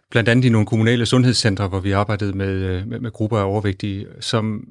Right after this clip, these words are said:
øh, ja, som jeg lige nævnte, altså, øh, faktisk alle sammen har prøvet det der med at være på kur, ikke bare én gang, men mange gange, og, og, og ligesom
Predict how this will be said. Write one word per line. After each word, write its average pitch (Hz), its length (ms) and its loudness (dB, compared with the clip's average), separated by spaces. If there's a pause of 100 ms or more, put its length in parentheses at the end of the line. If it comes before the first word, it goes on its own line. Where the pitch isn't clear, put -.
øh, 104 280 -6 (1000)
ja, 110 160 4
som 110 160 0
jeg 107 100 2
lige 110 100 2
nævnte, 113 420 2
altså, 107 260 -4
øh, - 180 -12 (120)
faktisk 107 200 0
alle 110 140 4
sammen 101 200 0
har 92 60 -4
prøvet 117 240 2
det 107 80 -2
der 101 100 0
med 98 100 -2
at 92 60 -2
være 95 80 0
på 95 100 -6
kur, 113 340 0
ikke 98 140 -4
bare 95 140 -6
én 117 120 -6
gang, 104 200 -10
men 110 120 -10
mange 127 200 2
gange, 90 320 -4
og, 101 200 -12
og, 107 160 -10
og 117 100 -10
ligesom 98 320 -6